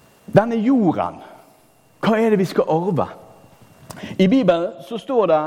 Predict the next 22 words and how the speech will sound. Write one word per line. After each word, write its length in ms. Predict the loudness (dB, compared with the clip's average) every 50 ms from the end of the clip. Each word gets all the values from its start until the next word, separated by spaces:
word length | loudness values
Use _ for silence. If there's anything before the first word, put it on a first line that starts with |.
| -6 -10 -14 -20 -20 -20 -16 -4 0
i 120 | 0 2 2
Det 80 | 2 0
gamle 220 | 0 -2 -2 -2
testamentet 720 | -2 -2 -2 -2 -4 -6 -4 -6 -6 -4 -2 -2 -2 -2 -6 -12 -18 -20 -20 -20 _ _ _ -20 _ _ _ _ _ 0 2
om 220 | 2 2 2 -4 -6 -2 0
at 320 | 0 0 0 -2 -10 -20 -20 -20 -20 -20 -20 _ _ _ 0
noen 340 | 0 0 2 2 0 -2 -2
skal 220 | 0 0 0 0
arve 400 | 0 -2 -2 -2 -2 0 0 0
landet. 560 | 0 0 0 -2 -2 0 -2 -4 -4 -6 -8 -10 -12 -20 -20 -20 _ -2
Og 140 | 0 0 2
da 120 | 2 2 2 2 0
er 140 | 0 0 0
vi 120 | 0 0 0 0 -2 -4 -6 -10 -18 -20 -20 -20 -14
i, 160 | -8 -8 -8 -6 -6 -2 -2 0
inne 140 | 2 2 2
i, 120 | 2 2 0
eh, 440 | -2 -2 -2 0 0 2 2 0 -2 0
det 140 | 2 2
lovede 440 | 4 4 4 4 2 0 -2 -4 -4 0
land 480 | 0 0 0 0 -4 -6 -10 -10 -8 -6 -4
og 360 | -2 -2 -2 -4 -8 -18